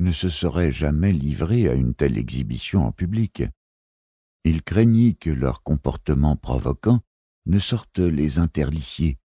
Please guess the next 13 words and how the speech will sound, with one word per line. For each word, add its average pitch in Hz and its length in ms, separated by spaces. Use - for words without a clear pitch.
les 95 320
ombres 78 320
noires 71 480
et 67 100
menaçantes 69 720
assises 65 480
quelques 78 320
banquettes 69 460
plus 57 140
loin, 82 240
de 65 180
leur - 320
indifférence. - 920